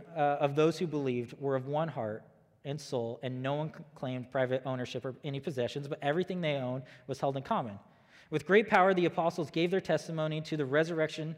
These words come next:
of the Lord Jesus Christ, and the great grace was upon them all.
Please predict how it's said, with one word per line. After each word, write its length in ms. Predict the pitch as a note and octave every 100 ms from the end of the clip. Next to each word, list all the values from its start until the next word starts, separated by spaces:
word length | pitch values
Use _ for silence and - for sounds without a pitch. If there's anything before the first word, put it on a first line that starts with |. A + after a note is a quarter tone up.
| - - -
of 120 | C3+
the 80 | C#3
Lord 260 | C#3 D3+
Jesus 260 | C#3+ D3 C#3+
Christ, 440 | - C3+ B2+ - -
and 200 | C3 B2+
the 20 |
great 320 | B2 C#3+ D3+
grace 260 | C#3 C3 C#3+
was 120 | B2+
upon 260 | A#2+ B2 B2+
them 140 | B2
all. 260 | G#2 -